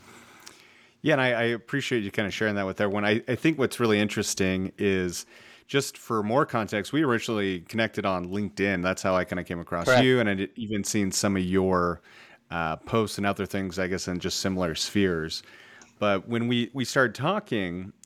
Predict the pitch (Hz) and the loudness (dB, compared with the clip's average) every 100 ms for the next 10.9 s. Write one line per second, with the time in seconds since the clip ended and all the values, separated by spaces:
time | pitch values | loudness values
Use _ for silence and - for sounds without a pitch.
0 | - 113 - 135 131 - 120 117 117 104 | -2 -2 0 -2 -2 -2 -2 0 0 -4
1 | - - 190 - 127 - 104 98 113 127 | -6 -2 -2 0 -4 -4 -4 -2 0 0
2 | - 151 - 220 165 117 110 101 98 113 | 0 -2 0 -2 0 0 0 0 0 2
3 | 127 123 123 - 107 92 - 123 117 101 | 2 0 -2 0 -2 -2 -2 -2 0 -2
4 | 113 101 87 - 120 113 104 87 85 78 | 0 0 0 -4 -6 -4 -2 -2 -2 -6
5 | 92 107 113 107 101 92 - - - - | -2 4 4 4 2 -2 -10 -18 -20 -20
6 | - - _ 101 107 104 107 101 98 104 | -20 -20 _ -4 0 0 0 -2 -4 -2
7 | 107 110 107 104 104 101 95 - - 113 | 2 4 4 0 -2 -4 -4 -4 -4 0
8 | 131 156 123 113 101 101 104 98 85 101 | 0 0 0 2 2 2 -2 -2 0 0
9 | 98 - 98 92 80 - 85 87 117 143 | 0 -2 -4 -2 -4 -2 0 2 2 2
10 | 147 143 143 131 131 143 143 143 139 | 0 0 4 4 4 4 6 4 2